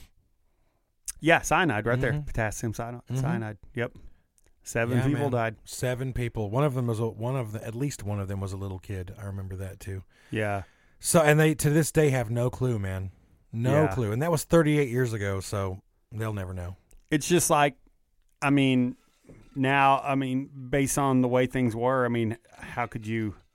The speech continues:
Speaker 1: I mean, you didn't have, like, security cameras. I feel like now you'd have a pretty good shot at solving that.
Speaker 2: Yeah.
Speaker 1: But you don't have security cameras and, yeah, so, I mean, I mean, you probably had some, but not, like, now they're everywhere. Like,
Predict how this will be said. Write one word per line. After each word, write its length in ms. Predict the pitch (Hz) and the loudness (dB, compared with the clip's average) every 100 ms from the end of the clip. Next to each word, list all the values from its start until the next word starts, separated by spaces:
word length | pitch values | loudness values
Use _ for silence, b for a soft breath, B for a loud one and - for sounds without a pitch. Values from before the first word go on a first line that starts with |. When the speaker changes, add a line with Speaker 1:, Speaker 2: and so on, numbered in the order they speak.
| _ _ _ - | _ _ _ -2
Speaker 1:
I 80 | 143 | 4
mean, 180 | 131 | 8
you 100 | 127 | 8
didn't 180 | 131 135 | 6 4
have, 180 | 117 127 | 2 2
like, 180 | 123 120 | 0 -2
security 500 | - 110 127 131 127 | -8 -4 -2 0 -2
cameras. 360 | 120 117 117 110 | -2 -2 -2 -4
I 40 | |
feel 160 | - 135 | -2 -2
like 160 | 127 | 0
now 220 | 117 120 | 0 0
you'd 160 | 127 117 | 2 0
have 100 | 110 | -2
a 80 | 107 | -4
pretty 220 | - 120 | -6 -4
good 180 | 113 101 | -4 -6
shot 300 | - 113 110 | -6 -4 -4
at 120 | 98 | -8
solving 440 | - 120 120 113 | -6 -2 0 -2
that. 280 | 107 104 - - | -4 -6 -8 -12
Speaker 2:
Yeah. 340 | 104 101 95 101 | -8 -8 -8 -6
Speaker 1:
But 120 | 131 170 | -2 2
you 100 | 131 | 4
don't 160 | 127 | 4
have 220 | 117 117 107 | 2 0 -2
security 460 | 120 - 123 123 | -6 -4 -4 -4
cameras 680 | 110 123 120 120 120 120 110 | -2 -2 0 0 0 0 -2
and, 240 | 104 98 95 _ _ _ _ | -4 -6 -8 _ _ _ _
yeah, 260 | 113 101 | -4 -2
so, 220 | 95 - 104 | -4 -4 -4
I 40 | |
mean, 440 | 104 104 98 95 - _ - 143 | -2 -4 -4 -6 -10 _ -20 -12
I 40 | 135 | -2
mean, 180 | 131 123 | 2 4
you 80 | |
probably 240 | 123 123 104 | 4 2 2
had 140 | 98 | -2
some, 360 | - 110 101 95 | -6 -4 -4 -6
but 160 | 101 | -10
not, 300 | 110 101 - b b b b b b | -8 -10 -10 b b b b b b
like, 160 | 135 127 | 0 4
now 240 | 139 180 | 6 8
they're 200 | 127 120 | 6 4
everywhere. 440 | 113 135 110 101 104 | 2 0 -2 -2 -2
Like, 280 | 107 110 | -2 -4